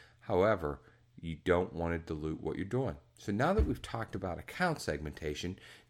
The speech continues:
the next thing you want to do is look at what your customers are buying and look at their buying trends.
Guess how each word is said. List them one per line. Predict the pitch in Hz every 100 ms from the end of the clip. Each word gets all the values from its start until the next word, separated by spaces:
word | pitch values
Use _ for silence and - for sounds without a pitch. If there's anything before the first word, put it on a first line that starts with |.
| -
the | 90
next | 92 143 214 - -
thing | 90 82
you | 78
want | 76 78
to | 78
do | 85 104
is | 107 104
look | - -
at | -
what | 95 78 -
your | 87
customers | - - 80 - 80 76 67
are | 67 -
buying | 69 69 69 64 62 - _ _ - - -
and | 80
look | 98 -
at | 127
their | 85
buying | 67 - - 69 69 67 65
trends. | - 62 - - -